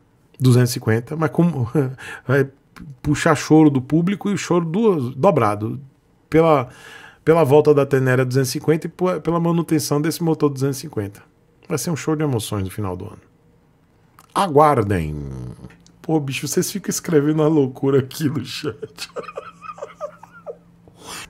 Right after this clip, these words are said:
Eu acabei de falar da Yamaha <laughs> e da qualidade da moto. <laughs> Aí, o Fábio Schumacher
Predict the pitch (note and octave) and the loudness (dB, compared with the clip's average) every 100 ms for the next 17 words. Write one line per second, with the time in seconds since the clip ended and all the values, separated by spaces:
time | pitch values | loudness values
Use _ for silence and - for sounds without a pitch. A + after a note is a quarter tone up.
0 | - - - - - F3+ A#3 - G#3 E3 | -20 -20 -14 -8 -2 2 2 0 0 2
1 | D#3+ D#3 C3+ B2 A2+ A2+ - _ _ _ | 4 4 4 2 0 -4 -8 _ _ _
2 | - - - - F#3+ C#3+ - E3+ D3+ D#3 | -18 -18 -18 0 6 6 6 4 4 4
3 | D#3 D3 D3+ C3+ C3+ F2+ - - - - | 2 2 2 2 0 -4 -8 -12 -16 -14
4 | - - _ _ _ - - _ _ - | -12 -12 _ _ _ -20 -20 _ _ -20
5 | _ _ _ _ _ _ _ _ _ _ | _ _ _ _ _ _ _ _ _ _
6 | - - - G3+ F#3 F#3+ G3+ _ _ - | -18 -18 -4 4 6 6 2 _ _ -20
7 | - _ A#3 G3 - G#3 F3+ E3 - B2+ | -20 _ 0 0 4 4 4 0 0 2
8 | E3 C3 A2 | 2 2 -4